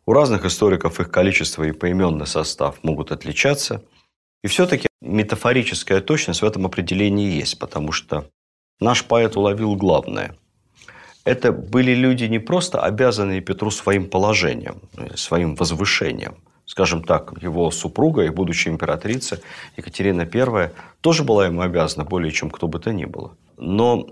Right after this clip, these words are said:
они со временем стали его не только верными слугами,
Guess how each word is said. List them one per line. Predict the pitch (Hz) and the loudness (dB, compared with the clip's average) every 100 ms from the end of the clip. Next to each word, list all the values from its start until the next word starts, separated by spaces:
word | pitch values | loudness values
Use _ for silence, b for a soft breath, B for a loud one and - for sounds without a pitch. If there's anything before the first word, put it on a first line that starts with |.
| - | -8
они | - 104 160 | -2 2 4
со | 156 - | 2 0
временем | 98 123 175 131 90 82 | 2 2 2 0 -2 -4
стали | - 127 127 | -2 0 0
его | 110 95 98 110 110 95 - b b b b b b b - - - | -2 -2 -4 -2 -2 -4 -12 b b b b b b b -20 -20 -6
не | 104 | -4
только | 104 - 160 135 | 0 2 2 2
верными | 113 107 101 95 | 2 2 2 0
слугами, | 95 - 85 - - | -2 -4 -6 -8 -10